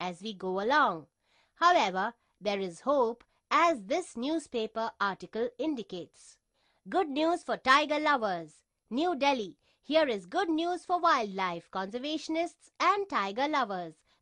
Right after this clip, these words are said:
The population of tigers has increased in India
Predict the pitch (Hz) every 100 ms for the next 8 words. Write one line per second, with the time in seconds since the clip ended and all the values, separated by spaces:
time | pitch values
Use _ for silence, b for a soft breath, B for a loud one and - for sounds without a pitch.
0 | - 202 277 330 392 349 - 339 254 -
1 | 269 294 220 214 220 202 180 185 - 330
2 | 302 262 247 233 294 269 262 294